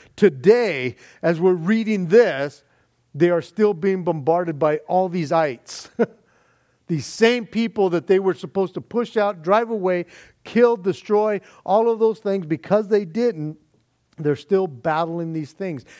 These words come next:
and these people are still turning away from God. And even to this day, Messiah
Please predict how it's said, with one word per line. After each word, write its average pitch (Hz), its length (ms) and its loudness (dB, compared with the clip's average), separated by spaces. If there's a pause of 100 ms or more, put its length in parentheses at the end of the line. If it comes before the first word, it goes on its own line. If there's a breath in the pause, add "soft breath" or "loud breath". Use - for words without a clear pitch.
(140)
and 151 140 -6
these 139 140 -4
people 180 320 -6
are 135 80 -4
still 185 320 -4
turning 170 340 -6
away 151 220 -6
from 147 220 -12
God. 170 300 -4 (220 loud breath)
And 165 320 -4
even 226 380 0
to 240 160 -2
this 190 260 0
day, 208 320 4
Messiah 208 680 0